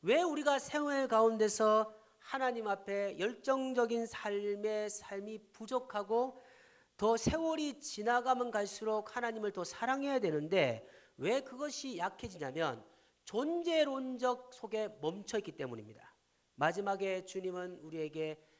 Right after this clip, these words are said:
상 주시는 분이심을 믿으시기를 간절히 소망합니다.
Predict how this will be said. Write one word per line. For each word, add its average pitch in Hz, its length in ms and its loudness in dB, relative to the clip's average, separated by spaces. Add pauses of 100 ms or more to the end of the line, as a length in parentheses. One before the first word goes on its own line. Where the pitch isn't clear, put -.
상 247 460 -8
주시는 233 460 0
분이심을 196 760 -2
믿으시기를 180 720 -4
간절히 165 360 -8
소망합니다. 113 720 -4